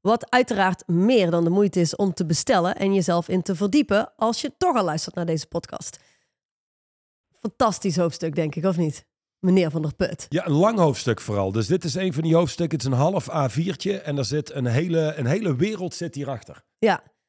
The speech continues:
Speaker 1: Ja, het, het is, het is nog niet eens een A viertje. <laughs> De,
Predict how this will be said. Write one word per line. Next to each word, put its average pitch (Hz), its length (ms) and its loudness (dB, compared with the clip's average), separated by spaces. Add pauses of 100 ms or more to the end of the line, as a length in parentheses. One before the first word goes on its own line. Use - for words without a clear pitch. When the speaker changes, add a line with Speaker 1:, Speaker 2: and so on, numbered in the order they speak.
(120)
Speaker 1:
Ja, 220 180 4
het, 190 320 -2
het 196 120 -4
is, 208 80 0
het 208 200 -4
is 214 80 2
nog 226 120 4
niet 220 140 2
eens 240 180 2
een 208 180 0
A 185 120 0
viertje. 233 380 0
<laughs> 262 120 4 (920)
De, 220 180 2